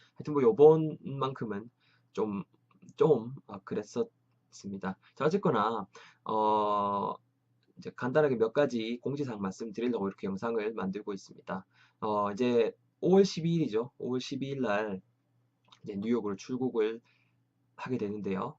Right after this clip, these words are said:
이제 뭐 보름 정도 남았죠. 출국을 하게 되는데요. 그 세 번째 책 작업 때문에 가요. 세 번째 책 때문에 가고, 그래서 아무래도 가기 전에 또 처음 나가는 해외이고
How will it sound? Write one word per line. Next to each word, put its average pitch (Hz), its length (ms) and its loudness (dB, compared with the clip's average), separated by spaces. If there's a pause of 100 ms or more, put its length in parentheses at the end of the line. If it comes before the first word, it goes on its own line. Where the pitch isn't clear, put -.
이제 - 160 -10
뭐 95 160 -6
보름 123 320 -4
정도 98 240 -8
남았죠. 107 540 -6
출국을 110 300 -8
하게 104 140 -8
되는데요. 104 520 -4 (320)
그 - 80 -16
세 - 160 -4
번째 175 200 2
책 131 280 -2 (180)
작업 117 320 -6
때문에 104 380 -2
가요. 101 340 -4
세 - 160 -14
번째 120 200 -14
책 - 200 -18
때문에 101 300 -8
가고, 98 560 -6 (680)
그래서 101 280 -10
아무래도 113 360 -2
가기 110 240 -6
전에 127 520 0
또 - 260 -4
처음 170 300 2
나가는 120 340 0
해외이고 117 1200 0